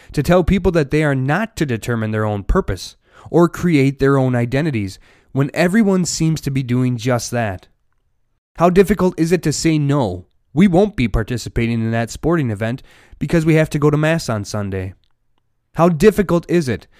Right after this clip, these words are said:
when a friend or a loved one comes to you and tells you that they are about to do or have done something that is against the way we are told to live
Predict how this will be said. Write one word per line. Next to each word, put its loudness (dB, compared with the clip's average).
when 2
a 0
friend -2
or 0
a 0
loved -2
one -8
comes -2
to -4
you -4
and -6
tells 0
you -2
that -4
they 0
are 0
about -2
to -10
do -2
or 0
have -2
done 0
something -6
that -4
is -2
against -4
the -2
way -2
we -4
are -4
told -8
to -8
live -4